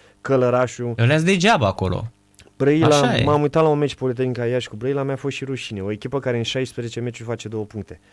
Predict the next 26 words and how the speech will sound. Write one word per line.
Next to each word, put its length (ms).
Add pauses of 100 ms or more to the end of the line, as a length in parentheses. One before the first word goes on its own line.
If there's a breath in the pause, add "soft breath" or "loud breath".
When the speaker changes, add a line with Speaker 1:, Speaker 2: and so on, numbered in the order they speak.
(420 soft breath)
Speaker 1:
Adică, 400 (260)
na, 440
nu 240
e, 400
nu 220
e, 220
nu 140
e 120
în 60
regulă 380 (160)
pentru 260
competiție. 720 (760 soft breath)
Ă, 280 (640)
înțeleg 520
faptul 420
că 200
foarte 560
greu 300
să 140
aduci 260
bani 340
din 140
privat 400
către 260
fotbal, 500
dar 220